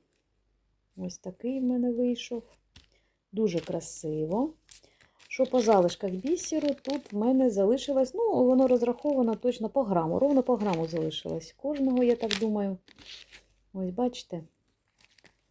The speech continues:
Розрахована точна кількість. Нитка, ну, то ясно, ще зшивати буду ще.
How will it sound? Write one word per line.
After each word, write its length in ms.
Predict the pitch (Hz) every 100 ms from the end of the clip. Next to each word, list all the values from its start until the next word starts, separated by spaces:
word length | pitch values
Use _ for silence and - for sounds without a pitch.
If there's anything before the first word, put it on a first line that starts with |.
| _ _ -
Розрахована 720 | 247 240 247 247 269 240 214
точна 400 | - 233 - 208
кількість. 720 | - 160 160 - 302 - - -
Нитка, 460 | 220 220 220 202 190
ну, 100 | 214
то 140 | 180
ясно, 360 | 175 247 302 262
ще 200 | - 220
зшивати 500 | - 196 170 165 196
буду 300 | 233 254 277
ще. 300 | - 285